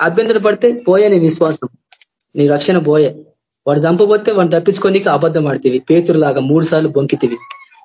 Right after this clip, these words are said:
ఆ రీతిగా ఏమవుతుంది? తర్వాత పేతురు పశ్చాత్తాపడిండు, ఆయన చేసిన తప్పు క్షమించిండు, దేవుడు క్షమించిండు. తర్వాత ఆయన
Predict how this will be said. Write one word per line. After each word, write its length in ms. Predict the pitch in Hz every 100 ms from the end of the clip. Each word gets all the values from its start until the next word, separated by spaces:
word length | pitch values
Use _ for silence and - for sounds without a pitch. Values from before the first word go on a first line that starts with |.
| _ _ _ _ _ -
ఆ 100 | 139
రీతిగా 260 | 147 160 165
ఏమవుతుంది? 440 | 165 160 165 202 - - -
తర్వాత 400 | 131 170 202 -
పేతురు 260 | 180 185 180
పశ్చాత్తాపడిండు, 960 | 156 147 165 - 156 151 147 151 147 - _ _
ఆయన 140 | 143 147
చేసిన 200 | 160 170
తప్పు 260 | 165 -
క్షమించిండు, 580 | 160 - 156 160 160 147
దేవుడు 300 | 143 143 147
క్షమించిండు. 540 | 143 139 147 143 135 131
తర్వాత 440 | 127 131 135 131
ఆయన 200 | 131 135